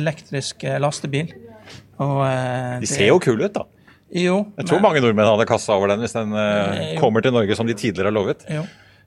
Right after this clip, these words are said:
Speaker 1: Det er, det er, mm, det er ikke sikkert det blir så lett som de trodde, for å si det sånn. Det er,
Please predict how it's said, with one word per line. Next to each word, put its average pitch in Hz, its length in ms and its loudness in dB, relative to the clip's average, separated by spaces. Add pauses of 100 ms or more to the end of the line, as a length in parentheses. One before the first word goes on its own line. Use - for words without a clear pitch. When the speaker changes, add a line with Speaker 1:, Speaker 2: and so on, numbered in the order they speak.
(120)
Speaker 1:
Det 151 80 -2
er, 170 100 0
det 190 120 0
er, 147 840 2
mm, 131 1080 -8
det 196 80 4
er 196 40 6
ikke - 140 -2
sikkert 202 260 -2
det 165 100 -2
blir 175 120 2
så - 100 -4
lett 165 140 2
som 156 100 -2
de 143 80 0
trodde, 147 300 -2
for 143 80 -8
å 143 80 -4
si 147 120 -2
det 139 100 -4
sånn. 151 160 0 (200)
Det 151 120 -6
er, 131 480 -6